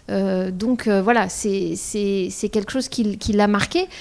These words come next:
Si vous voyez le jeu de Catherine Essling, à mon avis, dans le, dans le parlant, elle aurait eu du mal. C'est-à-dire, c'est quelqu'un qui a vraiment un jeu très typé, euh, très énergique, euh, voire saccadé,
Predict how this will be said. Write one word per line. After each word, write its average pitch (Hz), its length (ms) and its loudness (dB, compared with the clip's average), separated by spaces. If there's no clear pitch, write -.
Si - 280 -2
vous 254 160 0
voyez 262 280 6
le 233 140 6
jeu 247 280 4
de 220 80 2
Catherine 214 440 -2
Essling, 277 460 -2
à 202 140 0
mon 214 160 2
avis, 254 340 4
dans 220 260 4
le, 190 320 6
dans 208 180 4
le 208 120 6
parlant, 226 380 2
elle 202 140 6
aurait 190 200 2
eu 220 100 4
du 202 100 0
mal. 208 320 2
C'est-à-dire, 196 460 -4
c'est 214 140 -4
quelqu'un 202 360 -2
qui 233 160 0
a 190 100 4
vraiment 233 460 4
un 208 140 0
jeu 233 240 0
très 269 340 0
typé, 262 460 -2
euh, 190 540 0
très 254 300 0
énergique, 240 680 2
euh, 190 440 0
voire 196 380 -2
saccadé, 240 560 0